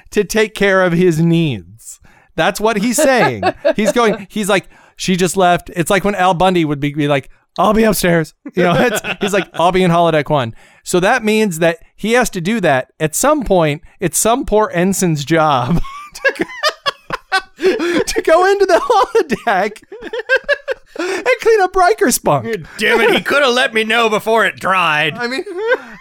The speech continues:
Speaker 1: I, it's just, it's awful. It's terrible.
Speaker 2: You, you know what's funny is that I did not put that together.
Speaker 1: <laughs>
Speaker 2: Like,
Speaker 1: Really?
Speaker 2: until,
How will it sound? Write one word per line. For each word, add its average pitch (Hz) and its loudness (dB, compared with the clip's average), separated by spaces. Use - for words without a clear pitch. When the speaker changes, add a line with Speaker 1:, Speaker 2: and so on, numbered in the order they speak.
Speaker 1:
I, 202 2
it's - 0
just, 208 0
it's 185 -2
awful. 170 0
It's 180 -2
terrible. 190 0
Speaker 2:
You, 262 0
you 320 2
know 381 6
what's 285 0
funny 220 -2
is 208 -6
that 196 2
I 196 0
did 214 0
not 175 -4
put 196 -2
that 175 -6
together. 165 -10
Speaker 1:
<laughs> 196 -4
Speaker 2:
Like, 202 2
Speaker 1:
Really? 208 2
Speaker 2:
until, 233 2